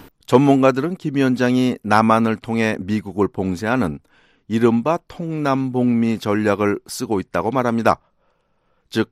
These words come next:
평창 동계올림픽 참가를 통해 평화 분위기를 조성하고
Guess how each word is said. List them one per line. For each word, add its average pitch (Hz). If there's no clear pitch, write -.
평창 151
동계올림픽 135
참가를 117
통해 123
평화 139
분위기를 131
조성하고 107